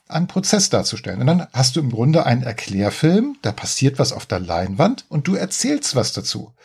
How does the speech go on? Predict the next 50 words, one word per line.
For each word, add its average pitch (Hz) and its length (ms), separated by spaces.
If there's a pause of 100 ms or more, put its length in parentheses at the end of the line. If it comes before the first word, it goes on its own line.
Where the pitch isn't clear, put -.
(420)
Das - 220
kann 185 180
auch 254 160
sinnvoll 131 320
sein, 107 220
ne? 202 100
Da 156 200
hast 190 180
du 185 40
gleichzeitig 160 680
Folie 143 400
und, 123 260
und 127 160
Text - 400 (340)
synchron 160 580
zu 190 120
dem, 156 200
was 156 120
man 165 80
auf 131 80
der 156 100
Leinwand 143 360
sieht. - 260 (320)
Das - 160
ist 147 300
durchaus 151 300
legitim, 196 380
das 190 120
so - 100
zu - 160
machen. 98 360 (560)
Und 160 340 (220)
dann 120 200
kannst 127 220
du 165 60
natürlich 160 240
auch 147 80
sagen, 160 260
„Pass 143 140
mal 117 80
auf, - 140
ich 190 120
hab - 100
hier 123 120
ein 101 80
Bild. 117 320 (500)
Was 143 180
könnte 190 220
das 202 140
sein?“ 127 220